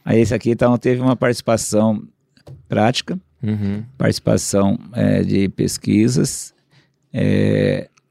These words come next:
Speaker 1: assim, do lado científico, lado médico, e como pastor tinha que ter.
Speaker 2: Uhum.
Speaker 1: E até tem aqui em Londrina um, um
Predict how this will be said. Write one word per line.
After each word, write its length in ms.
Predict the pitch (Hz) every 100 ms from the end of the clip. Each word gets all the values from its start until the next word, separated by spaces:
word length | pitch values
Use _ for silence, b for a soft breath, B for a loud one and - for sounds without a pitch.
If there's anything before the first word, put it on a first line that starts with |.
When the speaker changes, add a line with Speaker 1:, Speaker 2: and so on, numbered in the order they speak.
| _
Speaker 1:
assim, 260 | - - -
do 120 | 98
lado 480 | 98 101 98 95 92 - _ _ _ _ _ _ _ -
científico, 840 | - - 120 98 - 117 - - 180 _ _ b b b _
lado 300 | 98 92 95
médico, 600 | 95 95 98 113 - - - -
e 120 | 120
como 220 | - 104
pastor 360 | 98 92 - 98
tinha 180 | - 101
que 120 | 101
ter. 440 | - 101 107 139 - _
Speaker 2:
Uhum. 480 | 107 92 87 87 95 - _ -
Speaker 1:
E 340 | 104 98 98
até 260 | 101 - 127
tem 180 | - 147
aqui 80 |
em 40 | 123
Londrina 420 | 110 101 101 95 95 95
um, 460 | 95 92 90 - - - _ _ _ -
um 320 | 101 98